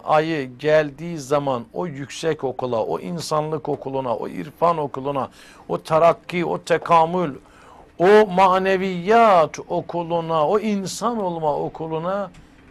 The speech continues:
ismini yazdırmaya muvaffak olamaz. Bunları çıkın. Bunlar kalsın dışarıda. Bir de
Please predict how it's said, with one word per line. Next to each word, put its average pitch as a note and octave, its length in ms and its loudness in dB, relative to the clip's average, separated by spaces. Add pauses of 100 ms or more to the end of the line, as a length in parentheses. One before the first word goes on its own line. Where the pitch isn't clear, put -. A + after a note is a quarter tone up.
(160)
ismini F#3 440 -6
yazdırmaya F3+ 580 0
muvaffak F3 400 2
olamaz. D3+ 920 -4 (1400)
Bunları D3 320 -2
çıkın. - 320 -12 (1200)
Bunlar A#2+ 240 -6 (360)
kalsın B2+ 420 0
dışarıda. C3 540 -4 (1200)
Bir B3+ 240 2
de G#3+ 340 4